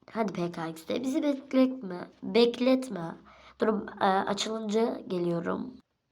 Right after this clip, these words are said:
Evet, açıldı. All game derse açılır demek. Oo, sırtı sırta dönmüş.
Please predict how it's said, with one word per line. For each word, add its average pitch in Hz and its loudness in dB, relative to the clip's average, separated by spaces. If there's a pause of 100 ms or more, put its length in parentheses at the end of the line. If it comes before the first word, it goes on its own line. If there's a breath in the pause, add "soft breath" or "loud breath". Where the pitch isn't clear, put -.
(200)
Evet, 190 -4
açıldı. 190 -4
All 208 10
game 208 2
derse 254 4
açılır 196 0
demek. - -4 (960)
Oo, 214 12 (120)
sırtı 208 4
sırta 214 0
dönmüş. 202 4